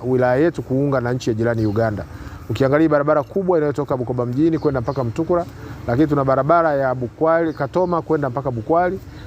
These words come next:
lakini tuna barabara ya kutoka Mshenye kwenda Ruzinga, tuna barabara ya kutoka hapa Kibaoni, Bunazi kwenda mpaka Kakunyu, lakini tuna barabara ya kutoka hapo Kasambia kwenda mpaka Minziro, na barabara ya kupita Kiaka Katoro mpaka Kietema.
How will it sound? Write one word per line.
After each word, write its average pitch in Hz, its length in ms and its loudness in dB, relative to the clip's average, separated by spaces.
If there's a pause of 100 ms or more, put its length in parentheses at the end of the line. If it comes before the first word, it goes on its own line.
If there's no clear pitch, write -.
(120)
lakini 139 200 2
tuna 160 180 2
barabara 151 460 4
ya 139 80 0
kutoka 139 340 -4
Mshenye 143 360 -4
kwenda 139 220 -4
Ruzinga, 165 500 -2 (440)
tuna 143 140 4
barabara 143 420 4
ya 143 40 -2
kutoka 139 280 -4
hapa 139 180 -4
Kibaoni, 147 720 -2
Bunazi 131 460 0
kwenda 127 320 -2
mpaka 123 260 -4
Kakunyu, 160 520 0 (420)
lakini 170 240 2
tuna 156 200 2
barabara 143 520 4
ya 143 100 0
kutoka 139 360 -4
hapo 139 240 -2
Kasambia 165 480 -2
kwenda 135 260 0
mpaka 117 240 -4
Minziro, 135 480 2 (360)
na 131 80 -2
barabara 135 340 2
ya - 40 -2
kupita - 300 -4
Kiaka 185 300 -2
Katoro 139 360 0
mpaka 127 240 -2
Kietema. 110 440 0